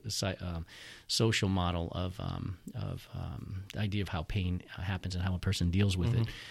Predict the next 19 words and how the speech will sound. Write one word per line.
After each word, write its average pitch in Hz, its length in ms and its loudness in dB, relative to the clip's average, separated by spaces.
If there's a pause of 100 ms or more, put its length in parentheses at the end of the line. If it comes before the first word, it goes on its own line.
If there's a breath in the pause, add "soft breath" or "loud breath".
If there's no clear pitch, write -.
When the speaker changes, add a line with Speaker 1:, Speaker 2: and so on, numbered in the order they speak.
(200 loud breath)
Speaker 1:
It's, - 260 2
there's, 110 240 2
it's - 180 0
more 131 260 4
than 104 180 2
just, 95 240 0
I, 95 200 2
oh, 95 140 0
I 87 60 0
hurt 92 200 0
my, 87 280 2 (100)
my 85 200 2
leg 85 260 0
now. 78 240 -2
It's, - 140 -6
it's 87 140 -2
how 95 180 0
you're 87 180 0
conditioned, 87 680 2